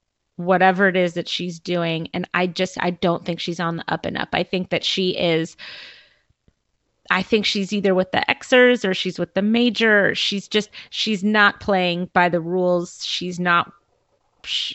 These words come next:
she's, she's a plant somehow. And, and I, I, I'm looking forward to seeing how that kind of unfolds. But, uh,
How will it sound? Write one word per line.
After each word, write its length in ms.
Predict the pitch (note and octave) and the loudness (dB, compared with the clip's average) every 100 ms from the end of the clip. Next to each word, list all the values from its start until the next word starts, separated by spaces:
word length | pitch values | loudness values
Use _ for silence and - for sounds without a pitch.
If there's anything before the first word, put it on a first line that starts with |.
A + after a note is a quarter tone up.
| - | -10
she's, 420 | - - A3 G3 | -8 -6 -6 -6
she's 240 | - B3+ A3 | -4 -2 -2
a 60 | |
plant 500 | - - F#3 D#3+ - | -2 -2 0 0 -4
somehow. 540 | - D#3 D#3 D#3 C#3 - | -6 -4 -2 0 0 0
And, 220 | F3 - | -4 -2
and 200 | F3 F3 | 0 2
I, 140 | F3 - | 0 0
I, 260 | F3 E3+ - | 0 0 0
I'm 240 | F3 F3+ | -2 -2
looking 260 | F#3 - F#3 | -4 -6 -4
forward 220 | F3 E3 | -2 -4
to 60 | - | -6
seeing 220 | E3+ E3+ | -6 -4
how 160 | D#3+ | -4
that 220 | D#3+ D#3 - _ _ _ _ _ _ _ - | 0 -2 -2 _ _ _ _ _ _ _ -14
kind 200 | - E3 | -6 -6
of 80 | D#3+ - | -6 -6
unfolds. 720 | E3 E3 E3+ E3+ E3+ F3+ - | -6 -4 -2 0 -2 -6 -10
But, 320 | - F3+ - - - - - - - - - - _ _ | -2 -2 -2 -8 -16 -14 -14 -14 -16 -18 -20 -20 _ _
uh, 380 | - B3 A#3+ A#3+ | 0 4 6 4